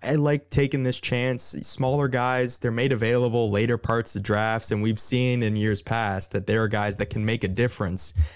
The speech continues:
And if there's somebody that have the sort of work ethic, that have the desire to try to get better and not let their height be the sort of limitation on them,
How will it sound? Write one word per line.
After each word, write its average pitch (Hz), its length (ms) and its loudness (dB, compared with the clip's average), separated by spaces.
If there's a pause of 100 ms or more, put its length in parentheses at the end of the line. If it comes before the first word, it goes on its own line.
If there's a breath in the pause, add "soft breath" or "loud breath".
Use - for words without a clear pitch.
(120)
And 104 120 0
if 104 120 0
there's 107 180 0
somebody 117 340 0
that 101 200 0
have 110 640 -6
the 98 100 -8
sort 107 280 0
of 98 120 -2
work 104 300 0
ethic, 107 320 -2
that 95 100 -2
have 107 260 -2
the 104 80 -6
desire 104 440 -2
to 98 80 -4
try 104 240 -2
to 101 80 -2
get 90 240 -4
better 131 400 -2 (340 loud breath)
and 90 140 -4
not 101 240 -4
let 113 180 -2
their 104 140 2
height 113 340 -2
be 107 160 2
the 98 140 -4
sort 107 240 2
of 98 80 -2
limitation 113 680 0
on 110 160 -2
them, 127 300 -2